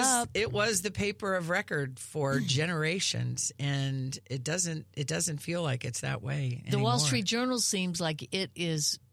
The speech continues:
Speaker 1: and I've never been a daily reader of it, but that it has got more interesting because actually, when my neighbors got the hard copies, the quality of the paper is different, color photos, and that they've branched out more into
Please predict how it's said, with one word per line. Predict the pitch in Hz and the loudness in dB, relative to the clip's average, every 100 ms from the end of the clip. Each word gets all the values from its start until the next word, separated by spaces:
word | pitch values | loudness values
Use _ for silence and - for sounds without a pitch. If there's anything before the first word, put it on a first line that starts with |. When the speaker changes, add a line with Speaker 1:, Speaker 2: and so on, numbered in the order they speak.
| _ - | _ -6
Speaker 1:
and | 165 | -2
I've | 160 | 0
never | 156 170 170 | 0 0 0
been | 151 151 143 - _ _ _ _ _ - | 0 0 0 -4 _ _ _ _ _ -6
a | |
daily | 147 123 170 185 180 156 | -4 0 2 2 2 0
reader | 123 139 127 127 | 2 0 2 2
of | 123 | 2
it, | 139 | 0
but | 135 127 | -2 -2
that | 139 - | -2 0
it | 185 | 0
has | 196 190 | 0 0
got | - 147 | 0 -2
more | 151 147 | 0 -2
interesting | - 170 - 120 - 104 - - _ - - _ - | 0 -2 0 0 0 -2 -6 -12 _ -20 -20 _ -6
because | 147 - 160 147 143 139 - - _ _ | -6 0 0 2 2 2 0 -4 _ _
actually, | 135 151 - 123 110 | -2 -2 -2 -2 -2
when | 127 - - 139 131 | -2 -6 -6 -2 0
my | 131 127 | 0 0
neighbors | 131 139 127 123 | 0 0 0 0
got | 135 120 | 0 0
the | 120 | 0
hard | 143 139 | 0 -2
copies, | 143 117 - 120 123 | -2 -4 -2 -2 -2
the | 123 | -4
quality | - 147 139 127 127 | 0 0 2 2 2
of | |
the | 113 | 0
paper | 120 160 160 131 | 0 0 -2 -2
is | 113 | -2
different, | - 110 - 127 - - _ _ | -2 -2 -2 -4 -8 -20 _ _
color | - 160 147 | -2 0 0
photos, | 135 135 120 120 131 | 0 2 2 2 2
and | 139 | 2
that | 135 123 | 0 0
they've | 131 | 0
branched | 131 135 135 127 - | 2 2 2 0 0
out | 120 | 0
more | 139 143 | 0 0
into | 131 120 - 117 117 | 0 0 0 0 -2